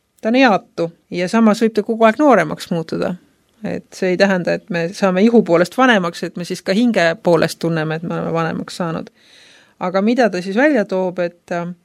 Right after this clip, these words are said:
hingel peab olema ruumi, sest muidu ei saa hing mõjutada inimese elu.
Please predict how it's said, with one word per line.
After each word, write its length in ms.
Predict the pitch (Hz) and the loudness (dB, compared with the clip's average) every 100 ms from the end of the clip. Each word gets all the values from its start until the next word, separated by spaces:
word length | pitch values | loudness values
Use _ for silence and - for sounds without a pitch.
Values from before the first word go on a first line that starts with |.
| _ _ _ _ - | _ _ _ _ 0
hingel 280 | 277 220 | 2 2
peab 160 | 170 180 | 2 0
olema 320 | 214 233 185 202 | 2 2 2 2
ruumi, 500 | 320 247 165 165 165 - _ _ _ _ _ - | 2 2 0 -4 -8 -10 _ _ _ _ _ -10
sest 220 | 196 - | -4 2
muidu 200 | 214 190 175 | 4 6 4
ei 60 | |
saa 120 | 202 190 | 4 6
hing 200 | 220 196 | 6 6
mõjutada 540 | 240 269 175 156 151 151 | 6 6 4 -2 -2 -2
inimese 540 | 170 165 151 160 160 156 | -2 -4 -6 -6 -4 0
elu. 180 | 170 160 | 0 0